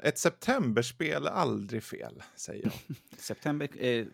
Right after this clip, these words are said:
Speaker 2: oväsentligt.
Speaker 1: Det, det, det är en bra månad att släppa
Speaker 2: Nej, det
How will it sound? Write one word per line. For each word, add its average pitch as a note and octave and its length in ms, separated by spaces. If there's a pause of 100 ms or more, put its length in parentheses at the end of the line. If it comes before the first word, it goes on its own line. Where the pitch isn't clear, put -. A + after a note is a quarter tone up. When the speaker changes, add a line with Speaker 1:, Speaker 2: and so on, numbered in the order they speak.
Speaker 2:
oväsentligt. G2 480
Speaker 1:
Det, C#3+ 420
det, D3 500
det D#3 80
är D#3 40
en D3 100
bra C3 200
månad A#2 380
att A2 80
släppa A#2 360
Speaker 2:
Nej, A2+ 80
det A2 140